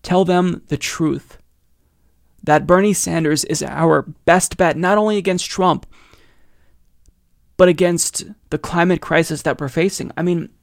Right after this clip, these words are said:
the scale of this is so huge, it really can't be overstated. So this is what politicians who support the Green New Deal should be doing. This is the most comprehensive climate change proposal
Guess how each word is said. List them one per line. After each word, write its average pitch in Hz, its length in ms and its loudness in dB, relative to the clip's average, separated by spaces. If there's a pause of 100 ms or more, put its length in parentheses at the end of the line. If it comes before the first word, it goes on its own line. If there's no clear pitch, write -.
(340)
the 160 140 4
scale 214 440 4
of 139 80 0
this 104 240 -6
is 156 160 -6
so 202 380 -2
huge, 185 600 -4 (280)
it 143 180 2
really 185 220 4
can't 175 260 -2
be 123 140 -4
overstated. - 640 -8 (560)
So 165 180 8
this 190 460 8
is 151 480 -2 (260)
what 196 240 8
politicians 202 800 0
who 190 160 -2
support - 560 0
the 170 80 2
Green 160 240 0
New 156 140 0
Deal 143 240 0
should - 260 -6
be - 100 -10
doing. - 380 -14 (400)
This 208 240 8
is 208 160 -4
the 160 100 2
most 156 600 0
comprehensive 165 1080 -2
climate 175 300 2
change 151 260 -4
proposal 139 580 -4